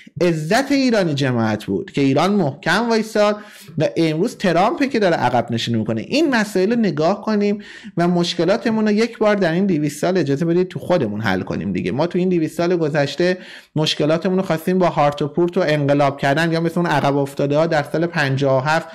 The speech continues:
ریختن تک کف خیابون، مرگ بر شاه گفتن. الان هم یه عده دیگه می‌خوان همون کارو کنن، مرگ بر خامنه‌ای بگن. و اون زمان هم حامیان خمینی کمک گرفتن از خارجی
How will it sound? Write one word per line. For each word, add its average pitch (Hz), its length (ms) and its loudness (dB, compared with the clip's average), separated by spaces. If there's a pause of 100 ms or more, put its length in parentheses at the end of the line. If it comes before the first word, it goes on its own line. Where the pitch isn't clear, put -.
(280)
ریختن 156 360 0
تک 143 260 0
کف 139 260 0
خیابون، 139 500 2
مرگ 139 280 2
بر 135 160 2
شاه 135 260 0
گفتن. 143 380 0
الان 190 240 2
هم 196 120 2
یه 202 80 4
عده 185 160 2
دیگه 180 220 0
می‌خوان 175 220 0
همون 185 220 0
کارو 175 200 0
کنن، 175 200 0
مرگ 151 300 2
بر 233 140 0
خامنه‌ای 120 500 -2
بگن. 101 320 -4 (500)
و 160 240 2
اون 240 180 2
زمان 185 380 2
هم 175 260 -2
حامیان 165 480 0
خمینی 151 500 0
کمک 165 400 0
گرفتن 214 420 0
از 180 160 -2
خارجی 147 680 0